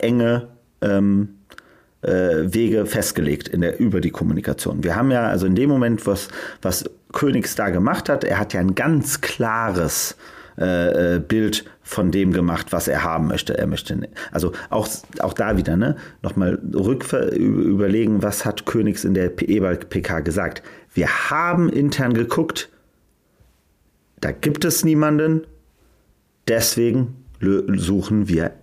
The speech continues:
extern.“ So. Und es kann, also das, deshalb,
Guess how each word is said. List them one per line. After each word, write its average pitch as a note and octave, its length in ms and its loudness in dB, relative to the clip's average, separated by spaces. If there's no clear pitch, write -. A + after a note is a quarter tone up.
extern.“ - 560 -4
So. - 220 -2
Und B2 320 0
es - 180 -2
kann, - 400 -2
also A2 160 -2
das, A#2+ 240 -2
deshalb, - 560 -2